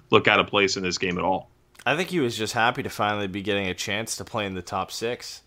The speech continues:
Speaker 2: Uh, th-, I mean, this is a guy who was billeted to be a top six forward for a very long time.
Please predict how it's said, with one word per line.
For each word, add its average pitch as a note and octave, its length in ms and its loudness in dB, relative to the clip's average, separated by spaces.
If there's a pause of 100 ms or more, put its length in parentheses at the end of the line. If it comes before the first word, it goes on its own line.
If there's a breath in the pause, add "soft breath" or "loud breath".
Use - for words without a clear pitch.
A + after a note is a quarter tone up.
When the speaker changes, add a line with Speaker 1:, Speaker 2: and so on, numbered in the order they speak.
Speaker 2:
Uh, F2 420 -6 (240)
th-, G2+ 240 -10 (160)
I F#2+ 40 -6
mean, G#2 200 -4
this G#2+ 180 -4
is G2+ 140 -8
a G2+ 60 -10
guy G2 260 4
who G2 180 0
was F2+ 160 -6
billeted G2 560 2
to G2 120 -6
be G2 220 -2
a G2 40 0
top F#2 300 -2
six - 260 -10
forward F#2 300 -6
for F2+ 120 -6
a E2 40 -8
very F2+ 280 -2
long E2+ 260 -4
time. F2+ 380 -4